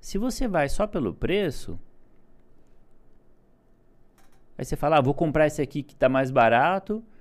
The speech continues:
e aí vai vir mais." Mas se você olhar a valorização, é proporcional. Se você olhar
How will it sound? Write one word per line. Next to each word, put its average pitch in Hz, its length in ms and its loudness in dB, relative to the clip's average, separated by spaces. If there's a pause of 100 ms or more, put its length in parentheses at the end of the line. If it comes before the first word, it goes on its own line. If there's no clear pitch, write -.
(260)
e 104 140 2
aí 123 100 8
vai 131 180 4
vir 143 240 0
mais." 92 540 -4 (440)
Mas 330 200 -2
se - 100 -4
você 247 260 -2
olhar 180 300 6
a 156 40 6
valorização, 143 1000 0
é 196 80 2
proporcional. 214 960 -4 (640)
Se - 220 -6
você 254 340 -2
olhar 143 580 4